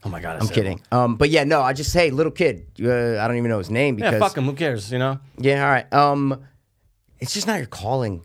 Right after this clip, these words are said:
Speaker 2: Maybe you'll hit
Speaker 1: No.
Speaker 2: puberty and maybe you'll be a better actor. I don't fucking know.
Speaker 1: Or maybe you'll be a star athlete. Or maybe you'll
Speaker 2: May-
Speaker 1: be a great writer.
Speaker 2: Who knows?
Speaker 1: Maybe you'll learn from this experience and go, "Ooh, I was in a shitty movie when I was a fucking six-year-old. I'm gonna write a dope horror film."
Speaker 2: Dude,
Speaker 1: And he goes
Speaker 2: and
Speaker 1: on to do great things. You never
Speaker 2: so
Speaker 1: know.
Speaker 2: let's see.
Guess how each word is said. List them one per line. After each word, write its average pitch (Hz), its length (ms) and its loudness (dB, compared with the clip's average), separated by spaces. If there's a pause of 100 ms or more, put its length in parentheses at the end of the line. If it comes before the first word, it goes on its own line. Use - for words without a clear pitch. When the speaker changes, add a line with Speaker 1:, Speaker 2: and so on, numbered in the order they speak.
Speaker 2:
Maybe 131 280 -2
you'll 151 240 4
hit 139 160 0
Speaker 1:
No. - 60 -10
Speaker 2:
puberty 143 440 -2
and 117 80 0
maybe 123 220 -2
you'll 151 100 0
be 151 140 -2
a 156 40 -2
better 156 220 0
actor. 160 420 -2
I 95 60 -10
don't 147 160 -4
fucking 135 420 -6
know. 104 140 -2
Speaker 1:
Or 117 40 -2
maybe 160 200 -4
you'll 269 100 -2
be 254 140 -8
a 233 60 -4
star 240 320 -2
athlete. 233 420 -6
Or 143 100 -4
maybe 226 200 -4
you'll 190 100 2
Speaker 2:
May- 254 60 0
Speaker 1:
be - 40 0
a 202 40 -4
great 233 220 -2
writer. 117 440 -2 (140)
Speaker 2:
Who 262 160 4
knows? 214 320 4
Speaker 1:
Maybe 208 140 0
you'll 226 120 4
learn 208 140 0
from 151 160 -2
this 170 160 -4
experience 127 340 -2
and 117 80 -8
go, 117 180 -2
"Ooh, 127 140 0
I 113 100 -2
was 120 120 -2
in 123 80 -2
a - 40 -12
shitty 104 960 -4
movie 95 360 -6
when 87 100 -10
I 87 160 -4
was 87 120 -8
a 82 40 -12
fucking 92 320 -8
six-year-old. 95 560 -8
I'm 123 80 -4
gonna 139 120 -2
write 87 160 -6
a - 440 -4
dope 113 240 -4
horror 95 300 -6
film." 92 320 -12
Speaker 2:
Dude, 143 400 2
Speaker 1:
And 113 80 -6
he 113 40 -2
goes 131 140 6
Speaker 2:
and 135 80 2
Speaker 1:
on 143 100 -2
to 135 60 -4
do 139 80 -4
great 143 220 -4
things. 151 180 -10
You 120 60 -6
never 127 100 -6
Speaker 2:
so 139 120 2
Speaker 1:
know. 135 80 4
Speaker 2:
let's 139 180 0
see. 117 640 0